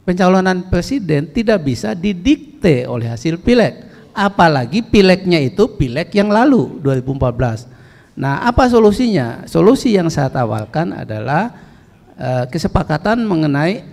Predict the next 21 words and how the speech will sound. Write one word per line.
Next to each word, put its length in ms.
ambang 560
batas 640
koalisi 880
pencalonan 720
presiden. 720
Jadi 640
tetap 400
koalisi, 480
tapi 240
basisnya 480
bukan 240
hasil 320
pileg. 400
Basisnya 800
adalah 400
kepese-, 1040
kepesertaan 1200
partai 320
politik 560
dalam 320
pemilu. 640